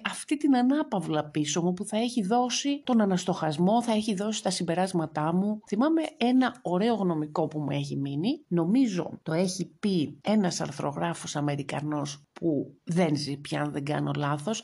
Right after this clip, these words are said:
Έχω την αίσθηση ότι το επίθετό του ήταν Λάρσον, αλλά δεν είμαι σίγουρη. Και ο οποίος είχε πει, "Το να βάζεις στόχους είναι εντάξει,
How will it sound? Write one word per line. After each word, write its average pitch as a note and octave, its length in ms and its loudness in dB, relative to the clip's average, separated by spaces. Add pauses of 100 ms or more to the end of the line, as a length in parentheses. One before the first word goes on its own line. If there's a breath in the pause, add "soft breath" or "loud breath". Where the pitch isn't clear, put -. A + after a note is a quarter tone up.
Έχω A3+ 320 -2
την F3 180 -2
αίσθηση D#3 480 -4
ότι D3+ 100 -4
το D3+ 100 -6
επίθετό D3 580 -4
του D3 200 -8 (220)
ήταν F3+ 580 -4
Λάρσον, D#3 760 -2
αλλά D3 280 -2
δεν F#3 200 2
είμαι C3+ 220 0
σίγουρη. D3+ 760 -4
Και B3+ 200 0
ο A3 60 6
οποίος C#4+ 400 2
είχε C4+ 120 0
πει, A3+ 180 0
"Το G3 120 2
να F3+ 220 4
βάζεις D4 380 0
στόχους C#4 360 0
είναι B3 160 6
εντάξει, E3+ 840 -2